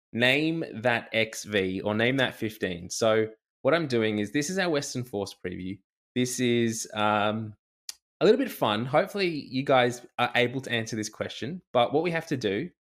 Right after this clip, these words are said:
is name as many players as you can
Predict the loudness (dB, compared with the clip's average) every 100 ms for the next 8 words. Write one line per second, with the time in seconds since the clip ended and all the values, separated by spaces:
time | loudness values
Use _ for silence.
0 | _ _ 0 2 4 0 -6 -14 _ _
1 | _ _ _ _ 2 4 4 2 -2 -6
2 | -2 0 2 2 0 0 0 2 -2 -4
3 | -4 -4 -4 -8 -10